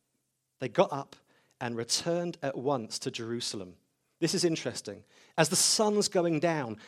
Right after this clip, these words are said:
as the road is becoming dangerous, those seven miles back to Jerusalem, you don't want to do that for fun. That's a dangerous place to be. They head back. Why? Why did they do it? Because that's where Jesus is. That's where Jesus is gonna pour out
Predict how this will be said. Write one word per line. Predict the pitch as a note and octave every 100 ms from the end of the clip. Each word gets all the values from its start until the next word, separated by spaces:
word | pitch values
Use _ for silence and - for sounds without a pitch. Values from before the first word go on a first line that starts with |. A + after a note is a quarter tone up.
| -
as | E3 -
the | D3+
road | D3 G3 A#3+ G3+
is |
becoming | - - E3+ D#3+ C#3+
dangerous, | E3 F3 F3+ A#2 F#2
those | - C3
seven | - G#3 G3
miles | F#3 F3+ C#3+
back | - D#3+
to | D3
Jerusalem, | C#3 C#3+ E3+ - A2+ G#2+ - - -
you | E3
don't | A3+
want | G3+
to | F#3
do | G3+
that | F3 D3
for | C#3+
fun. | - G3 F3 G2 - _ _
That's | D3
a | D#3
dangerous | - D#3+ F3+ D3+
place | - - D3 -
to | B2+
be. | B2+ G#2+ G#2 - - -
They | E3+ G#3
head | G#3 G#3+ E3+
back. | G3 F#3 -
Why? | D3+ F3+ A#3 B3+ D3 F2 _ _ -
Why | D3 G#3+
did | G#3+
they | G3+
do | F#3 G3+
it? | G#2 - _ _ _ _ _ _ _ _ _
Because | - D#3+
that's | - G#3+ G#3+ -
where | E3+ E3
Jesus | B2 D3+ D#3+ D#3+ D#3+ -
is. | - D3 - - _ _ _ _ _ -
That's | F#3 F#3+
where | G#3
Jesus | F#3+ G3+ G#3 D#3
is | -
gonna | -
pour | C3 - - E3+ E3
out | D3+